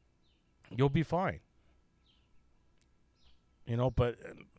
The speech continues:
sometimes there'll be a manager who won't like you, super-, supervisor won't like you, wants you to do more work, um, things like that. But, man, if we, if we didn't have union, man, it, it,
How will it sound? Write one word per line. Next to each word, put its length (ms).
sometimes 800
there'll 100
be 160
a 60
manager 400
who 100
won't 260
like 320
you, 220
super-, 280
supervisor 560
won't 180
like 340
you, 320
wants 280
you 80
to 100
do 180
more 240
work, 640
um, 440
things 320
like 240
that. 260
But, 240
man, 420
if 160
we, 220
if 200
we 140
didn't 160
have 240
union, 340
man, 200
it, 300
it, 180